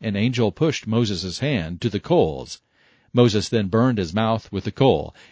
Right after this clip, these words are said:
and that is why Moses was slow of speech and tongue as an adult.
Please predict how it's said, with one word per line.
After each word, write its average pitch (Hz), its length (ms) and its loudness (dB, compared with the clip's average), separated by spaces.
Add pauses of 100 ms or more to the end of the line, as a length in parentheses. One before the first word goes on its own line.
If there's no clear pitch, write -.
(100)
and 98 100 -4
that 110 140 2
is 107 120 0
why 90 180 0
Moses 98 460 -2
was 87 440 -4
slow 117 400 2
of 92 160 -2
speech 113 320 -4
and 87 180 -6
tongue 85 460 -4 (100)
as 104 160 -4
an 104 80 -4
adult. 92 400 0